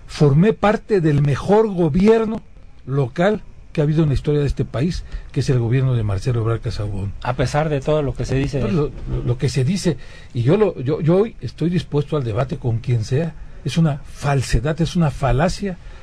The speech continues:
Speaker 1: lo de la línea doce del metro. Jamás debieron haberla cerrado, pero ese es otro, otro, otro asunto. Convirtió a la Ciudad de México en la ciudad más segura del país.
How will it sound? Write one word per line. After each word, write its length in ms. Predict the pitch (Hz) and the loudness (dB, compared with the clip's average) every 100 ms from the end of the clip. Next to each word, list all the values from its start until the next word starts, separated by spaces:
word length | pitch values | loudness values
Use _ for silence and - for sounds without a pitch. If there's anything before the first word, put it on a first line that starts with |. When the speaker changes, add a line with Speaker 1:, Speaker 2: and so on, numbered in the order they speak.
| - | -10
Speaker 1:
lo 180 | 123 117 | -2 0
de 100 | 117 | 2
la 140 | 117 120 | 2 4
línea 180 | 147 | 4
doce 240 | 123 123 127 | 4 2 -2
del 120 | 113 | 0
metro. 220 | 175 - | 0 -2
Jamás 540 | 131 147 139 139 196 160 | -4 0 2 4 2 2
debieron 340 | 139 165 160 | 2 2 2
haberla 360 | 143 170 165 147 | 2 2 2 2
cerrado, 380 | 165 214 214 | 2 2 2
pero 180 | 151 160 | 0 0
ese 140 | 180 190 | 0 0
es 100 | 196 | 0
otro, 340 | 180 185 151 - - - | 2 2 0 -2 -18 -4
otro, 320 | 165 165 151 139 | -2 0 0 0
otro 240 | 143 147 | -2 -2
asunto. 380 | - 123 123 123 - - - - | 0 0 0 -4 -10 -16 -18 0
Convirtió 600 | 165 160 151 143 - 202 | 4 6 4 0 0 0
a 20 | |
la 80 | 185 | 2
Ciudad 200 | - 180 | 2 2
de 60 | 170 | 2
México 340 | 180 170 156 | 0 -2 -2
en 40 | |
la 80 | 127 | -2
ciudad 180 | - 156 | 0 0
más 140 | 156 | 0
segura 320 | 139 131 139 131 | 0 0 0 0
del 160 | 107 | -2
país. 400 | - - - - | 0 0 -2 -8